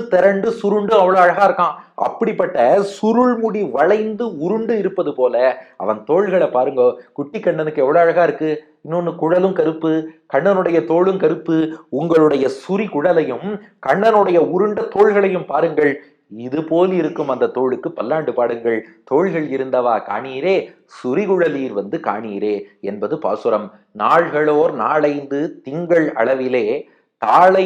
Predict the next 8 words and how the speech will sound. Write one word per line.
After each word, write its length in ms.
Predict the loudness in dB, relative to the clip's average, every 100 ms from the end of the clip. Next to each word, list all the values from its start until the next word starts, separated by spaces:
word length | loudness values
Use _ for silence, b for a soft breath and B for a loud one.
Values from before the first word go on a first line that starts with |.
| -2
நிமிர்த்து 500 | -4 -4 -4 -4 -4 -2
சகடத்தை 680 | -4 -2 0 0 -2 -2 -2
சாடி 400 | -2 0 0 -2
போய் 380 | -4 -2 -2 -4 b b b
வாழ்கொள் 720 | -8 0 4 6 4 2 0 0
வளையயிற்று 760 | 0 2 2 0 -4 -6 -2 2 4
ஆருயிர் 500 | 4 4 2 -2 0
வவ்வினான் 600 | 0 0 -2 0 0 0